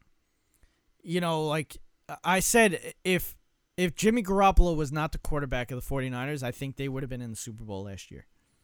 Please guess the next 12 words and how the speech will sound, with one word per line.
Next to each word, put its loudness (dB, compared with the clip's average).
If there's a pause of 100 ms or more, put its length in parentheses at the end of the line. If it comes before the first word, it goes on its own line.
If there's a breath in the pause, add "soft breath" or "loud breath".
(1900)
I, -18 (400)
I -2
mean, 0
that's, 0
that's -2
really 8
what 4
it -6
comes -4
down 0
to. -8
I, -6